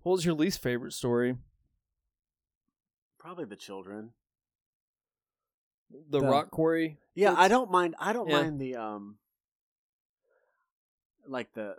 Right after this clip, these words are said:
Speaker 2: the bus story. That's fine. That's cool with me. I think it's more so the, it's like the, the bratty girl and the, the other two who are trying to, br-,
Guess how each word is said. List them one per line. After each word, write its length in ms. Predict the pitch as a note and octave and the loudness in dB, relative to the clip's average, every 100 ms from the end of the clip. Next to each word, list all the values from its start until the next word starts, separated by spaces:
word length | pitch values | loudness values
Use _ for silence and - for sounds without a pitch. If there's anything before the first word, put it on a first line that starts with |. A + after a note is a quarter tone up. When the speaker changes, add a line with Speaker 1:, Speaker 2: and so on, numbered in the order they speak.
| G2+ | -14
Speaker 2:
the 100 | G2+ | -14
bus 320 | A2+ G#2+ G#2 | -10 -10 -10
story. 760 | - - - C#3 B2+ A#2+ B2 A2+ _ _ _ _ _ _ _ _ - | -14 -14 -8 -4 -2 -2 -6 -12 _ _ _ _ _ _ _ _ -4
That's 280 | D3 E3 | 0 2
fine. 320 | - A#2 G2 A2+ | 2 0 0 0
That's 180 | E3 | 0
cool 180 | - D3 | 2 0
with 160 | G#2+ - | 0 -4
me. 340 | G2 F2 G#2 _ _ _ _ - | -10 -10 -14 _ _ _ _ -6
I 100 | C3 | -2
think 220 | E3+ D#3 | -2 -2
it's 140 | D3 | -6
more 200 | C3+ C3 | -6 -6
so 300 | A#2+ - A2 | -6 -4 -4
the, 320 | G2 G2 F2+ E2 C3 | -4 -6 -8 -10 -16
it's 120 | - | -14
like 140 | C3 | -10
the, 100 | A#2+ - | -10 -8
the 120 | A#2+ | -10
bratty 360 | A2+ A#2+ A#2+ A2 | -4 -2 -2 -4
girl 400 | G#2+ G#2 G2+ G2+ | -6 -4 -6 -8
and 140 | F#2+ | -10
the, 260 | F#2 F#2 F2+ _ _ _ - | -8 -8 -10 _ _ _ -16
the 200 | A2+ A2 | -10 -6
other 180 | G2+ G#2 | -6 -8
two 320 | - G#2+ G2 | -10 -10 -8
who 120 | G2+ G2 | -10 -10
are 80 | |
trying 200 | F#2+ G#2 | -8 -8
to, 160 | G2+ F#2+ _ | -8 -10 _
br-, 260 | A2 G2+ | -20 -16